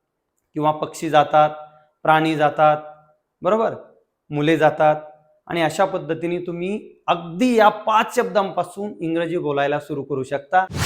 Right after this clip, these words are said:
तर मित्रांनो, क्रियापदाच्या मूळ रूप म्हणजेच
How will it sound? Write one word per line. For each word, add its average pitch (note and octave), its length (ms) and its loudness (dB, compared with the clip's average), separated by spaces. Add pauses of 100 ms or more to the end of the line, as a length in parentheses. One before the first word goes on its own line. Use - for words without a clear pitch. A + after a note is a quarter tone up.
(400)
तर A#3+ 80 4
मित्रांनो, B3 340 2
क्रियापदाच्या A#3+ 580 2
मूळ G3+ 400 -2
रूप G#3 260 -6
म्हणजेच F#3+ 380 -2